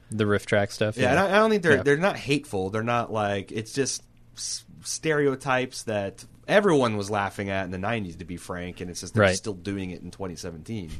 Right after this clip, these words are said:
Speaker 1: Mm-hmm.
Speaker 2: Uh, and that's completely gone. Like this, there is not, there is nothing. I, I've seen six of the thirteen,
Speaker 1: Uh-huh.
Speaker 2: and there's not been a single one. Um, also, there's a lot of, um, uh, taking pot shots at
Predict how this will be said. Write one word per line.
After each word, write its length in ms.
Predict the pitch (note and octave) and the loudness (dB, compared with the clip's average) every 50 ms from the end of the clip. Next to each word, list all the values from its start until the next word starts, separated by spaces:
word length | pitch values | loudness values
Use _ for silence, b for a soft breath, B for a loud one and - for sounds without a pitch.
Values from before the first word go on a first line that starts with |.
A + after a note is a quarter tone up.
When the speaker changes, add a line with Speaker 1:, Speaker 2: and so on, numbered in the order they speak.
| b b b b b b b b | b b b b b b b b
Speaker 1:
Mm-hmm. 120 | A2+ G2 | -6 -4
Speaker 2:
Uh, 100 | G#2 A#2+ | 0 0
and 80 | B2 C3 | 2 4
that's 180 | D3+ F3+ G3 - | 6 4 4 4
completely 460 | - - A#2+ G#2 C3 C#3+ C3+ A#2+ A#2+ | 0 -6 -4 2 4 4 4 4 0
gone. 500 | G#2 A2 A2 G#2 F2 D#2 C#2+ - - - - - | -2 0 -2 -2 -2 -4 -10 -14 -18 -20 -14 -6
Like 200 | G#2 G#2+ G#2 G#2 | -4 -4 -2 2
this, 160 | B2+ D3 D3+ | 0 0 0
there 220 | D3 - C#3+ D3+ D3 | 2 2 2 4 4
is 180 | C3+ B2+ A#2+ | 2 0 -4
not, 200 | B2 A#2+ A#2+ A#2+ | -4 -4 -4 -2
there 160 | A#2 B2+ B2+ B2 | -2 0 0 0
is 100 | A#2+ A#2 | -2 -2
nothing. 600 | A#2 A#2 B2+ C3+ C#3+ D3+ D#3 D#3 - - C3 B2+ | -4 -6 -4 -2 0 0 0 0 -2 -6 -4 0
I, 220 | B2 B2 B2 A2+ | 0 0 0 0
I've 140 | B2+ C3 C3 | -2 -2 -4
seen 600 | - - C3+ C3 B2 B2 A#2+ A#2 A#2 A#2 A#2 A2 - - | -8 -8 -6 -4 -4 -4 -4 -4 -4 -6 -8 -10 -12 -16
six 520 | - - - - - - D3+ C#3 C#3+ - | -16 -12 -10 -8 -4 -2 -2 -2 -2 -4
of 80 | C3 A#2 | -8 -6
the 100 | A2 G2+ | -6 -6
thirteen, 760 | - - A2 G#2+ - - A2 G#2 F#2+ E2+ E2 D#2+ E2 E2+ E2 - - | -4 -4 -4 -4 -4 -6 -8 -8 -8 -8 -10 -10 -12 -14 -14 -6 -4
Speaker 1:
Uh-huh. 240 | A2 G#2+ G#2+ G2 F#2+ - | -2 -2 -2 -2 -6 -8
Speaker 2:
and 120 | - G#2+ A2 | -8 -6 -2
there's 200 | A#2 A#2 A2+ A2+ | -2 -2 -2 -2
not 340 | A#2 A#2 A2+ A2+ G2 A2 A2 | -2 -2 -2 -2 -4 -6 -6
been 120 | A2+ G#2+ | -4 -4
a 60 | G#2+ | -4
single 360 | G2+ - C#3 C3+ B2 A#2+ A2+ | -4 -4 -4 -4 -4 -2 -2
one. 580 | A2+ A2+ A2+ A2+ A2 G#2+ G#2 G2+ G2+ G2 G2 F#2+ | -2 0 0 0 -2 -2 -2 -4 -4 -6 -8 -8
Um, 220 | - - G#2 G#2 G#2+ | -4 -4 -2 0 2
also, 300 | C#3 F3 G3+ - F#3 D3+ | 2 2 2 2 0 0
there's 160 | C#3 C3+ A2+ | 0 0 0
a 40 | - | 0
lot 220 | - A#2+ B2 A#2+ A2+ | 2 4 4 4 2
of, 200 | G#2 F#2+ F#2+ G#2 | 0 -4 -4 -4
um, 420 | G2 F#2+ F#2+ F#2 F2+ F2+ F2+ F2 b b b b b b - - | -4 -4 -4 -6 -8 -8 -12 -14 b b b b b b -20 -12
uh, 260 | - G2+ G2 F#2 F2 E2+ - - - - - - - - - _ - - - F2+ - - | -6 -6 -4 -4 -4 -8 -10 -16 -20 -20 -20 -20 -20 -20 -20 _ -20 -20 -20 -20 -20 -16
taking 340 | - - D3+ C#3+ - B2+ A2+ G#2+ | -4 -2 -2 -2 -2 -4 -6 -8
pot 300 | - - B2 B2 - - | -6 -4 -2 -2 -2 -2
shots 340 | - A#2+ A2+ A2 A2 - - | -2 0 0 0 -2 -2 -4
at 160 | G2+ F2+ F2 | -4 -4 -6